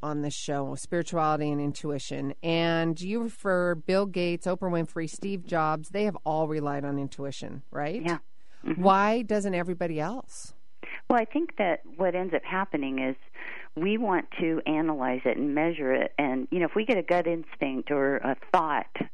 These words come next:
Speaker 2: about somebody and, and our intuition is saying, "Call that person," what we do is we allow our rational mind to get involved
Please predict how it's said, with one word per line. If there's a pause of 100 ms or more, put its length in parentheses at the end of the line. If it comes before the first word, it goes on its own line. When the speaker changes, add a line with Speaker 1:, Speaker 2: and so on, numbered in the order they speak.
Speaker 2:
about (100)
somebody
and,
and
our
intuition
is (120)
saying,
"Call
that
person," (460)
what
we
do
is
we
allow
our
rational
mind
to
get
involved